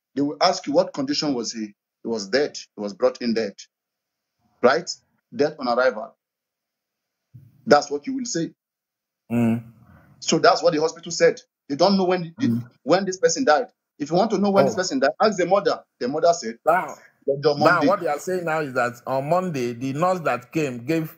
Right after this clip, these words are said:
Speaker 2: uh, injection to a dead body.
Speaker 1: Thank you very much. That's what we are saying. That everything that happened later was scripted. That's what, that's what people are worried. And it's not only this mother that said it. Four persons confirmed the same thing. The friend of Mohbad, Zoro,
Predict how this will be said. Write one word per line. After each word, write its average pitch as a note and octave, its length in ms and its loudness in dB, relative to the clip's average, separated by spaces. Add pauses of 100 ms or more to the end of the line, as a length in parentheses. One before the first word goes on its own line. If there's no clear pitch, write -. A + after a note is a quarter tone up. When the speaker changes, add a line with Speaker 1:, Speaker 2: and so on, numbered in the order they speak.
Speaker 2:
uh, B2 60 -2
injection C#3+ 520 -2
to C#3 100 -6
a A#2 60 -4
dead B2 260 -2
body. G#2 300 -8 (340)
Speaker 1:
Thank A3+ 260 0
you A#3+ 80 -2
very A3 260 8
much. G#3 240 0
That's G3 200 6
what G#3 120 2
we F#3+ 80 6
are E3 100 6
saying. E3 480 -2 (420)
That D#3+ 300 6
everything G#3+ 360 2
that E3+ 200 4
happened G3 280 4
later F#3 220 4
was E3+ 200 -2
scripted. F#3 680 -2 (140)
That's F#3 220 6
what, F#3 200 -14
that's G3 180 4
what F#3 120 -6 (140)
people G3+ 220 0
are D3+ 120 6
worried. E3 320 4 (340)
And F3+ 140 4
it's F#3 160 -4
not A3 220 2
only G#3 140 2
this F3 200 -6
mother F3 200 6
that D3+ 140 2
said D#3+ 200 -4
it. - 140 -4 (640)
Four A3+ 380 6
persons G#3 420 2
confirmed F3 440 2
the D3+ 60 -6
same G3 280 0
thing. E3 260 0 (1000)
The E3+ 140 4
friend A#3 300 4
of - 120 0
Mohbad, E3 380 6
Zoro, F#3 480 2